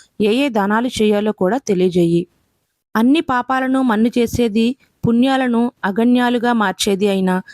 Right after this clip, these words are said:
ఈ కార్తీక వ్రతానికి ఫలానా సంకల్పం అనేది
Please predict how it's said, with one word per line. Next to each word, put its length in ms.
ఈ 100
కార్తీక 480
వ్రతానికి 680
ఫలానా 440
సంకల్పం 640
అనేది 500